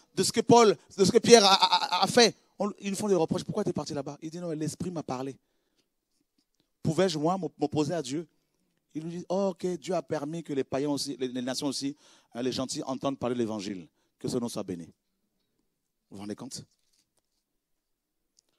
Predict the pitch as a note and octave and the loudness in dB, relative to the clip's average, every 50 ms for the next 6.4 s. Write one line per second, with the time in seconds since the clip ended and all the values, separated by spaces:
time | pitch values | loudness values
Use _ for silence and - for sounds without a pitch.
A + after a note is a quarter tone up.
0 | _ _ _ _ _ _ _ _ _ _ _ _ _ _ _ _ _ _ _ _ | _ _ _ _ _ _ _ _ _ _ _ _ _ _ _ _ _ _ _ _
1 | _ _ _ - - - B2+ C3 B2 C3 B2+ B2+ C#3 C#3 C3 C3 C3 B2+ A#2+ - | _ _ _ -20 -10 -6 -4 -4 -2 -2 -2 -2 -2 -2 0 0 0 0 -2 -4
2 | _ _ _ - - A#2+ A#2 C3 B2 - C#3 C3+ - C#3 - - C#3 - C3 C#3 | _ _ _ -10 -6 -4 -2 -2 -2 -2 -4 -4 -2 -4 -6 -6 -6 -6 -4 -4
3 | C#3 C#3 C#3 A#2+ - _ _ _ _ - C3+ C#3 - D3 B2+ A#2 C3+ C#3+ D3 C#3+ | -4 -4 -8 -12 -18 _ _ _ _ -6 -6 -4 -4 -4 -4 -2 -2 -4 -4 -4
4 | D3 - _ _ _ _ _ _ _ _ _ _ _ _ _ _ _ _ _ _ | -8 -18 _ _ _ _ _ _ _ _ _ _ _ _ _ _ _ _ _ _
5 | _ _ _ _ _ _ _ _ _ _ _ _ - D#3 D#3+ C#3 - A3 C#4 C4 | _ _ _ _ _ _ _ _ _ _ _ _ -4 -2 0 2 4 4 4 4
6 | - - G#3 - G3 G3+ - - | 4 2 2 4 2 2 2 0